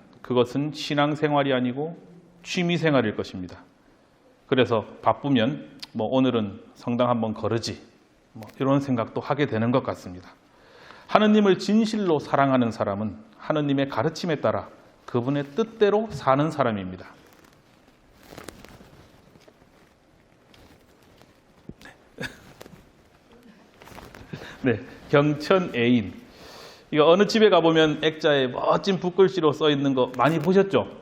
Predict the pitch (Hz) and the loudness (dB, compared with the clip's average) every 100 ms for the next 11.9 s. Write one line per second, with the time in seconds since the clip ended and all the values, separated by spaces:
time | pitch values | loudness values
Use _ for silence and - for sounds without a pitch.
0 | - - - - - - - - - 131 | -20 -20 -20 -20 -20 -20 -20 -14 -2 0
1 | 123 117 - 185 185 - 214 190 165 156 | 0 -2 -4 -2 -2 -2 2 2 2 -4
2 | 175 165 135 127 - - _ _ _ _ | -4 -4 -4 -8 -10 -20 _ _ _ _
3 | _ _ _ _ _ - 127 135 123 - | _ _ _ _ _ -4 -2 0 -4 -6
4 | 120 123 120 110 110 117 - 113 92 - | -6 -6 -4 -6 -8 -16 -12 -12 -12 -16
5 | - - _ - - - - - 175 190 | -20 -20 _ -20 -20 -20 -16 -4 0 4
6 | 143 139 - 175 135 147 135 98 - - | 4 2 -2 -2 0 0 -2 -6 -16 -20
7 | - _ _ - - _ _ - - 170 | -20 _ _ -20 -20 _ _ -20 -2 2
8 | 170 202 214 160 123 123 113 104 104 113 | 4 4 4 4 4 2 0 -2 -4 -8
9 | 101 95 92 92 - _ _ _ _ _ | -8 -10 -14 -18 -20 _ _ _ _ _
10 | - - - _ - - - - - - | -20 -20 -20 _ -20 -20 -20 -20 -20 -20
11 | - - - - - 131 135 131 131 | -20 -20 -20 -8 2 6 6 6 4